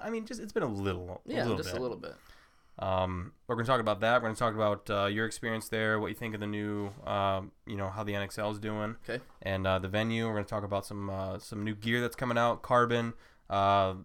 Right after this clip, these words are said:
Speaker 1: that new die marker, the D S R, the new shocker marker.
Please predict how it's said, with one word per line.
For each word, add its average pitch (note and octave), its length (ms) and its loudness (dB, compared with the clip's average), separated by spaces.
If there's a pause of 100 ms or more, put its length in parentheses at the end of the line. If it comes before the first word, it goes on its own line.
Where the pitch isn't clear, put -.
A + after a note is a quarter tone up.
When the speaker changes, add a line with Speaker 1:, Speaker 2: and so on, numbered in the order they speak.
(140)
Speaker 1:
that G2+ 240 -2
new G#2 180 -2
die G#2 420 4
marker, G#2+ 480 0
the G2 80 -6
D G2+ 160 -4
S G2+ 180 -4
R, G#2 420 4
the F#2+ 160 -6
new G2 120 -6
shocker G#2+ 380 -4
marker. G#2 520 -2